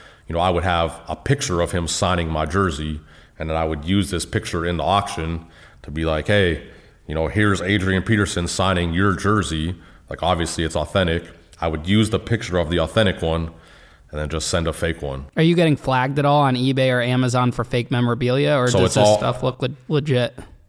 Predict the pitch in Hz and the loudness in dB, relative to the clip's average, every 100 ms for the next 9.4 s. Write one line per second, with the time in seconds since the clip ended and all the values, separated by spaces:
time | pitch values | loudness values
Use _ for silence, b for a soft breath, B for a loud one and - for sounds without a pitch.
0 | _ 92 82 - 98 95 - 131 135 - | _ -2 -2 2 0 0 4 6 6 6
1 | 127 95 82 82 78 - 78 90 113 101 | 4 4 2 0 -4 -6 -4 0 2 2
2 | 90 98 98 90 104 98 98 90 90 87 | -2 -2 -4 2 4 4 2 2 2 0
3 | - 87 85 82 - 90 90 82 82 85 | 0 -2 0 -2 -2 0 2 2 0 -2
4 | 82 80 - 71 69 - B B B B | -2 -2 -4 -10 -12 -14 B B B B
5 | 78 76 92 87 104 113 101 113 123 92 | -4 -2 0 2 4 4 4 4 4 4
6 | 101 107 92 110 110 90 85 82 90 92 | 2 2 2 2 4 2 2 0 0 0
7 | 90 - - 104 - 101 87 95 95 87 | 0 -2 0 0 0 -4 -2 -2 -2 -2
8 | 82 82 82 80 85 82 82 85 82 82 | -4 -2 -2 -2 0 0 0 -2 -4 -4
9 | - 85 82 | -4 -4 -4